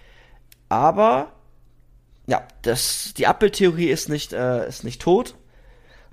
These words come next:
Und, ja, die analytische Philosophie beschäftigt sich auf jeden Fall auch damit. Die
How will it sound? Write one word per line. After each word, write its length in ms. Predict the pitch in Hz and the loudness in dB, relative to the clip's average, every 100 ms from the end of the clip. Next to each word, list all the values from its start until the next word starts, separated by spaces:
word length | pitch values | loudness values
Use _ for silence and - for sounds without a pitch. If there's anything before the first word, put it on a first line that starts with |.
| - | -6
Und, 240 | 131 127 127 - - - - _ _ _ - - | -2 -2 -6 -20 -20 -20 -20 _ _ _ -20 -6
ja, 240 | 98 90 82 | 0 0 -2
die 500 | 117 113 110 98 - - _ - - - | -4 -4 -4 -6 -12 -20 _ -20 -14 -6
analytische 420 | 117 151 - 147 | -4 -4 -6 -10
Philosophie 480 | - 143 123 - 160 | -8 -8 -8 -6 -4
beschäftigt 460 | 135 127 120 117 | -2 -4 -4 -6
sich 320 | 104 104 - _ _ _ _ - | -10 -14 -16 _ _ _ _ -20
auf 180 | - 95 | -14 -10
jeden 140 | 98 | -8
Fall 160 | - - | -8 -10
auch 140 | - | -10
damit. 300 | 98 92 - | -8 -10 -6
Die 140 | 113 | -8